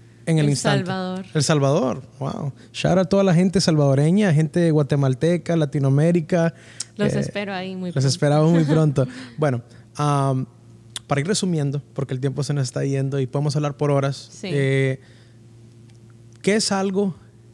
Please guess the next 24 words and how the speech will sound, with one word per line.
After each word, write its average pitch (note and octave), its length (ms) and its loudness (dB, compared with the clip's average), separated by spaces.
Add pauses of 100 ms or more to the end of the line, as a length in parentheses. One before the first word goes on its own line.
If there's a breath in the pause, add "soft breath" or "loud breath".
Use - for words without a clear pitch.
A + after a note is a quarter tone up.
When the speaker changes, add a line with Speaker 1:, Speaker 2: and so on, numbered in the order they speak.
(600)
Speaker 1:
qué F#3 100 0
es G3 40 2
lo G#3+ 60 2
más G#3 180 0
complicado E3+ 760 -4 (220)
de D3+ 80 0
tener D3+ 240 -4
un D3+ 80 -4
hermano D3 300 -4
como C3 220 -4
yo, D#3+ 180 -2 (840 loud breath)
eh, C#3 540 2 (180 loud breath)
<laughs> G#2+ 160 -10
eh, C#3+ 240 0
en C#3+ 120 0
tu D#3+ 140 0
vida? F#3+ 360 0 (500)
Eh, B2+ 720 -2 (240)
y, A3 100 0
y G#3+ 40 0
puede G#3 300 0
ser D#3+ 140 2
bien D#3+ 180 2
abierto. C#3 340 2